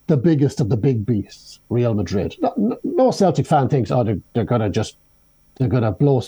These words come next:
Real Madrid away." But what they're fascinated is, can this team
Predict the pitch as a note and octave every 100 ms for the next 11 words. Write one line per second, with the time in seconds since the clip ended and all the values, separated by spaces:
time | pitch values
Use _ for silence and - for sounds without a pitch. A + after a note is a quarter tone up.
0 | - B2 C3 B2+ F#2 F#2 A#2 G2+ B2 D3+
1 | F#2+ F2+ _ - D#3+ F#3+ C#3+ - F#3 F#3
2 | E3 C3+ G#2+ G2 F#2+ - _ _ _ -
3 | - F#3+ F#3+ E3 E3 D3+ - - F3+ C#3+
4 | G2 G#2+